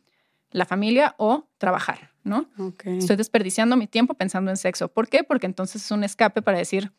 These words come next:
Speaker 1: "Me deshago de esto que me da miedo, me deshago de esto que me da culpa, lo dejo como si no me interesara, lo bloqueo". Todos son
Speaker 2: Ok.
Speaker 1: bloqueos.
Speaker 2: Qué fue-, y a final de cuentas son bloqueos que no te permiten disfrutar tu sexualidad.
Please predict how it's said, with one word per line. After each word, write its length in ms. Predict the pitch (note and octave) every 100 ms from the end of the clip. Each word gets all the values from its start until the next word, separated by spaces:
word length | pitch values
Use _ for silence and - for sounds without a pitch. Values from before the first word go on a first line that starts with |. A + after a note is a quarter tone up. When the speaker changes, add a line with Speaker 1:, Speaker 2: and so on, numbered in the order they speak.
| _ _ _ _ _ _ -
Speaker 1:
"Me 180 | G#3+
deshago 360 | G#3 G#3+ A#3 A#3
de 80 | A#3
esto 180 | G#3+ A3+
que 80 |
me 100 | G3+
da 100 | F#3+
miedo, 420 | G#3 A#3+ A#3 B3+ F4 _ _ _ _ _ _ _
me 160 | A#3 G3+
deshago 300 | G3 G#3+ G3+
de 60 |
esto 160 | G#3 G3+
que 80 | G#3+
me 80 |
da 120 | G#3 A#3
culpa, 300 | C#4 C4+ A#3+
lo 100 | G3
dejo 240 | G3 G#3+
como 200 | G3+ F#3+
si 100 | -
no 100 | G3
me 80 | G#3+
interesara, 640 | A#3 A#3+ C4 C#4+ B3+ D#4 -
lo 140 | G3+
bloqueo". 420 | F3+ F3+ A3+ G#3 - _ -
Todos 240 | G3 F#3
son 120 | G3
Speaker 2:
Ok. 60 | F3+
Speaker 1:
bloqueos. 460 | F3+ G3+ F3+ - - _
Speaker 2:
Qué 140 | -
fue-, 180 | E3+ G3+
y 200 | - A#3+ - - -
a 80 | C4
final 200 | C4 A3+
de 60 |
cuentas 260 | G#3 G#3 F#3+
son 100 | G3
bloqueos 300 | G3 F#3+ F3
que 80 | F#3+
no 100 | F#3+
te 100 | F#3
permiten 640 | G3+ G3+ B3 - A3+ A#3 - - - - - -
disfrutar 400 | E4 D#4+ D#4 A3
tu 100 | -
sexualidad. 560 | F#3+ F3+ F3 E3+ E3